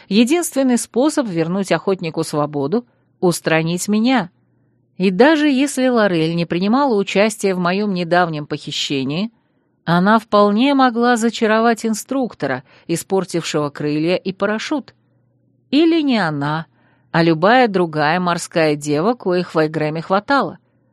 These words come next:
И тех, что проживали тут легально, получив лицензию на использование своего магического дара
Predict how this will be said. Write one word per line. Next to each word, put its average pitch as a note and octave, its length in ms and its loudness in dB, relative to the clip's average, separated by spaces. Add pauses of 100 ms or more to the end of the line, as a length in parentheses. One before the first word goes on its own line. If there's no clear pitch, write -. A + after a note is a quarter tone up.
(400)
И F#3+ 140 0
тех, E4 240 0
что - 200 -2
проживали D#3+ 560 0
тут D#3+ 220 -8
легально, D3 640 -2 (280)
получив A3 420 0
лицензию G3+ 600 -2
на F#3 120 -4
использование F3+ 640 -2
своего F3+ 320 -2
магического F3+ 720 -4
дара D#3+ 400 -2